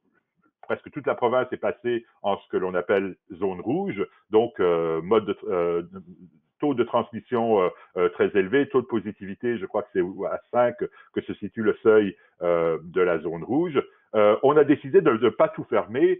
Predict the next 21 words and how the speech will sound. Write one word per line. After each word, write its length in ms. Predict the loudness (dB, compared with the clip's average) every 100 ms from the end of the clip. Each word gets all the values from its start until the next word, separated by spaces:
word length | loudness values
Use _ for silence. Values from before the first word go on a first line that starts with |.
| _ -6
mais 100 | -2
de 80 |
garder 240 | 0 0 0
certaines 260 | -2 -4 -4
choses 200 | -8 -4
ouvertes 260 | -4 -2
et 60 | -4
certaines 320 | -4 -4 -6
choses 200 | -8 -6
fermées. 400 | -4 -4 -4 -10 _ _ -8
Alors, 120 | -6
ce 60 | -2
qui 80 | 0
est 40 |
intéressant, 560 | 2 2 2 4 2 0 -10 _ _ _ _ _ _ _ _ _ _ -4
c'est 120 | 0
de 80 | 2
voir 360 | 4 4 4 2
que, 100 | 4
euh, 1080 | 4 2 0 0 2 2 0 0 0 -2 -4 _ _ _ -6
euh, 120 | -6